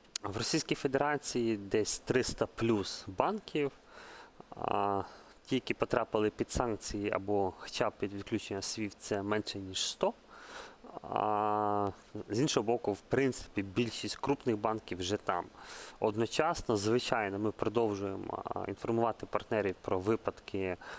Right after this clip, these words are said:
функціонування суттєвих, великих або системно значимих банків, які, ну, шкодять,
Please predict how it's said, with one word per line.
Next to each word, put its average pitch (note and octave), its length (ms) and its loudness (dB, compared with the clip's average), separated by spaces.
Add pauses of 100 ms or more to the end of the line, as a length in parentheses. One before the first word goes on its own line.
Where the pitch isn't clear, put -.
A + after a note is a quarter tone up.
(140)
функціонування G2 1300 0 (320)
суттєвих, - 680 0
великих G2+ 460 2
або F#2+ 180 -4
системно G#2 580 0
значимих G2 480 -4
банків, F#2 560 -2 (460)
які, G2+ 520 0 (260)
ну, G2+ 280 -8
шкодять, G2 760 0